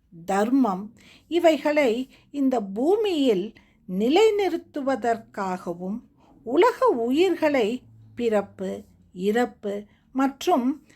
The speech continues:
கர்ம வினைகளிலிருந்து காப்பதற்காகவும், இறை தரிசனத்தை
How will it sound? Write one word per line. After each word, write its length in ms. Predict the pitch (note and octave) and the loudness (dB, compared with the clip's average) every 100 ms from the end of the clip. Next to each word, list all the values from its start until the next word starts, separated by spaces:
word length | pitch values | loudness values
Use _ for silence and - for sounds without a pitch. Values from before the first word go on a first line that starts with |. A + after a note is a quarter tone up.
| _ - | _ 0
கர்ம 420 | A#3+ F4+ C5+ B4 | 2 2 0 0
வினைகளிலிருந்து 1200 | A3 F3+ G3 B3+ C4 C4 C4 C4 C4 D#4+ F#4 G#4+ - | 2 0 0 0 2 2 2 2 2 0 -2 -4 -8
காப்பதற்காகவும், 1500 | - F3+ A#3+ - C4+ B3+ B3+ - B3+ B3+ - D4 G4+ G4+ G#3+ - _ _ _ - | -4 -2 -2 -4 -6 -4 -6 -2 2 2 0 -4 -2 -2 -4 -10 _ _ _ -4
இறை 440 | C#4+ F#4 B4 F#4+ | 2 4 4 2
தரிசனத்தை 960 | F#3+ F#3+ C#4+ D#4+ B3+ A3+ - A3 F3+ A#3 | 0 -4 -2 -2 0 -2 -6 -6 -4 -6